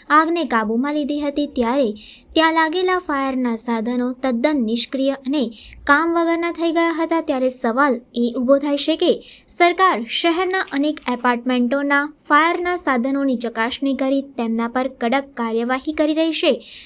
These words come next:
અને કોઈ બિલ્ડિંગમાં સાધન ન હોય તો તેને સીલ કરવાની કામગીરી હાથ ધરવામાં આવી છે. ત્યારે સરકારી વિભાગની બિલ્ડિંગોમાં જ સાધનો નથી, એવી પરિસ્થિતિ ઊભી થાય ત્યારે સરકાર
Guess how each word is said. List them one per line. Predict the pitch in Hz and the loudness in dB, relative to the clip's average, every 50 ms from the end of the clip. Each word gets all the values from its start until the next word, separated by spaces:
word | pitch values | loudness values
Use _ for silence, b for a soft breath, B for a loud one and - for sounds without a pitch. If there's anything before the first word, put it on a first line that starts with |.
| B B B | B B B
અને | 302 311 349 | 0 0 0
કોઈ | 339 - 370 381 359 | 0 0 0 0 2
બિલ્ડિંગમાં | 294 302 302 302 349 349 359 359 370 359 359 | 2 2 2 2 2 0 -2 -2 -2 -2 -4
સાધન | 359 - - 277 262 254 262 302 269 | -4 -4 -4 -2 -2 -2 -2 0 0
ન | 226 214 220 | 0 0 -2
હોય | 233 254 285 277 285 302 302 | -2 -4 -4 -4 -4 -6 -4
તો | 302 311 320 | -2 0 -2
તેને | 311 311 302 302 302 320 320 | -2 -2 -4 -4 -4 -4 -6
સીલ | 311 - - 294 311 330 | -6 -4 -2 -2 0 0
કરવાની | 320 330 320 311 320 311 320 330 | 0 0 0 0 0 -2 -4 -4
કામગીરી | 311 320 311 320 330 330 359 349 359 349 | -2 -2 -2 0 0 -2 -2 -2 -2 -2
હાથ | - - 320 349 381 - | -4 -2 -2 -2 -2 -2
ધરવામાં | - 240 233 233 233 226 233 233 | -2 -2 -2 0 0 0 0 0
આવી | 226 226 233 233 | 0 0 0 0
છે. | 226 - 233 | 0 0 -2
ત્યારે | 233 233 226 226 226 233 247 | -2 -2 -4 -2 -2 -2 -2
સરકારી | 247 - 254 233 226 214 233 233 233 247 247 | -2 -2 -2 -2 -2 -2 -2 -2 -2 0 -2
વિભાગની | 226 226 220 220 233 233 240 247 262 269 269 | -2 -4 -4 -4 -2 -2 0 0 0 0 0
બિલ્ડિંગોમાં | 233 226 220 226 220 240 247 254 247 277 269 269 302 311 247 185 | 0 0 0 0 0 0 0 2 0 0 0 2 2 2 0 0
જ | - - B B B B B B - - - | -4 -6 B B B B B B -12 -4 0
સાધનો | 247 233 240 226 269 277 302 320 | 0 2 2 2 2 2 2 2
નથી, | 330 339 339 330 339 349 320 - - B B B B B B | 0 0 0 0 0 0 0 -2 -4 B B B B B B
એવી | 330 359 370 381 392 | 2 4 4 4 2
પરિસ્થિતિ | 381 - 359 330 359 392 381 - - 370 359 370 381 381 - - - | 2 2 2 2 2 0 0 0 0 -2 0 0 -2 -2 -4 -4 -2
ઊભી | 247 240 208 262 294 311 | 0 2 2 2 2 2
થાય | 302 302 311 320 | 0 0 -2 -2
ત્યારે | 320 320 330 320 330 349 | 0 0 0 0 0 0
સરકાર | 339 - - 302 294 302 302 381 370 285 226 | -2 -2 -2 -2 -2 0 2 2 2 2 2